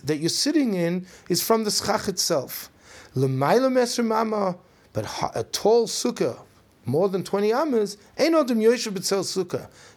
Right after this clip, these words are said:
You're not sitting in the shade of the schach. Ela b'tzel tefanes,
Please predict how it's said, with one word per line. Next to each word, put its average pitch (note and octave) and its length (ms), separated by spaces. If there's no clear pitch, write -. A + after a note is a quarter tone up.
You're D#3+ 120
not D4+ 180
sitting G#3+ 400
in F#3 100
the D#3+ 100
shade F#3+ 520
of D#3 200
the D3+ 80
schach. - 680
Ela G#3+ 300
b'tzel F3 400
tefanes, F3+ 720